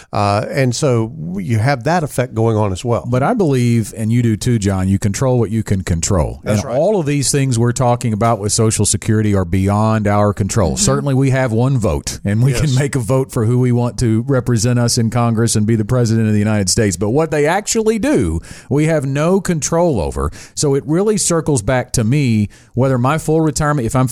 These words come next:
Speaker 2: if I'm thirty years old right now and my full retirement age ends up being seventy-two,
Speaker 3: Mm-hmm.
Speaker 2: well, so what? If I'm saving and I'm investing and I'm building a retirement plan specific to me, I don't really, I don't really mind when that kicks in, whether it's seventy-one or
Speaker 3: Yeah.
Speaker 2: seventy-two.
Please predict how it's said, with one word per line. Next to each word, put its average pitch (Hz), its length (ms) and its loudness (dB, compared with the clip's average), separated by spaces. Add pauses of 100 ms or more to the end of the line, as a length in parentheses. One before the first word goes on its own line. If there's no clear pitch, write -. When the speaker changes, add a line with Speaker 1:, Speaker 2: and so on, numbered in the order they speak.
Speaker 2:
if 107 160 0
I'm 117 140 2
thirty 120 260 2
years 117 220 2
old 123 160 2
right 117 140 0
now 120 180 0
and 104 80 2
my 107 200 2
full 123 280 0
retirement 113 520 0
age 110 260 2
ends 110 160 2
up 101 140 0
being 107 200 2
seventy-two, 113 720 0 (280)
Speaker 3:
Mm-hmm. 208 240 2 (180)
Speaker 2:
well, 185 120 0
so 202 200 0
what? 190 360 0
If 131 280 -2
I'm 180 380 0
saving 90 640 0
and 123 200 -2
I'm 156 280 2
investing 127 680 0
and 110 200 0
I'm 147 380 0
building 139 440 0
a 120 60 2
retirement 135 640 0
plan 127 460 0 (300)
specific 151 720 0
to 131 120 0
me, 117 440 2 (800)
I 131 60 -10
don't - 180 -2
really, 196 260 2 (140)
I - 60 0
don't 196 140 2
really 202 160 2
mind 185 400 0
when 107 140 2
that 95 200 0
kicks - 280 -2
in, 92 140 2
whether 98 220 2
it's 95 80 -2
seventy-one 90 380 0
or 233 40 0
Speaker 3:
Yeah. - 40 0
Speaker 2:
seventy-two. - 500 -2